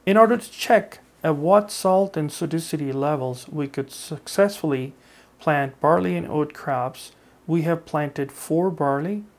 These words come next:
and four oat varieties in three replications. Barley varieties are Pinnacle, A C C Synergy,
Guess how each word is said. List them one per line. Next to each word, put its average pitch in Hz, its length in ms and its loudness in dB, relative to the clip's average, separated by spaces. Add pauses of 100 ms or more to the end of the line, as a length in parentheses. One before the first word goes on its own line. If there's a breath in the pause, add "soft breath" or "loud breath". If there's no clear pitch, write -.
and 143 160 -8
four - 340 0
oat 147 240 -4
varieties 139 640 -2 (320 soft breath)
in 143 200 -8
three 160 320 0
replications. 147 1040 -6 (720 soft breath)
Barley 185 400 4
varieties 160 600 0
are 127 340 -2 (580)
Pinnacle, 180 640 -4 (440)
A 170 100 2
C 165 220 -2
C 151 240 -4
Synergy, 160 720 -6